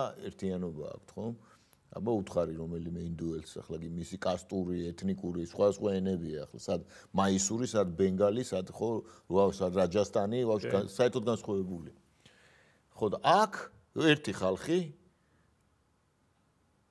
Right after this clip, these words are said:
Speaker 1: იმით, იმის გამო, რომ ისინი და-, სხვადასხვა იმ ანგლოსაქსები იქნებიან თუ სხვა იმპერიული ცენტრები, ესე იგი, დაყვეს, აბსოლუტურად ომობენ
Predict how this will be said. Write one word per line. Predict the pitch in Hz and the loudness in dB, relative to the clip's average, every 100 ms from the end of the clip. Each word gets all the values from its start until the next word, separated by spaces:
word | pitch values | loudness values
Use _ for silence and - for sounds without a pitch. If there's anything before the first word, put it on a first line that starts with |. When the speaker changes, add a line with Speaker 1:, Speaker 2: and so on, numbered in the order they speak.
| _ - | _ -2
Speaker 1:
იმით, | 165 185 170 - - | 2 4 4 2 -2
იმის | 151 165 156 | 0 4 4
გამო, | 120 143 151 | 6 6 8
რომ | 127 101 104 | 6 4 2
ისინი | 104 139 117 | -2 -2 -2
და-, | 87 113 107 69 - - - | 8 10 10 0 -18 -20 -20
სხვადასხვა | - 120 123 120 110 113 | 2 4 4 4 2 0
იმ | 110 95 - - - - | 0 -2 -4 -14 -20 -10
ანგლოსაქსები | 92 117 120 117 117 - 117 113 107 | -6 0 2 4 2 4 2 2 0
იქნებიან | 120 113 101 | 0 2 0
თუ | - - | -2 2
სხვა | 104 104 | 4 4
იმპერიული | 101 107 107 101 | 2 0 0 0
ცენტრები, | 104 101 92 85 85 85 | -2 -4 -2 -4 -4 -10
ესე | 90 92 | -2 -2
იგი, | 85 80 | -2 -8
დაყვეს, | 76 101 104 101 143 180 - _ _ _ _ _ _ - | 4 6 6 4 2 0 -6 _ _ _ _ _ _ 0
აბსოლუტურად | 139 - 196 190 160 117 - - - _ _ - - | 2 8 6 6 6 4 4 -16 -18 _ _ -14 4
ომობენ | 131 151 160 185 214 | 4 6 6 6 6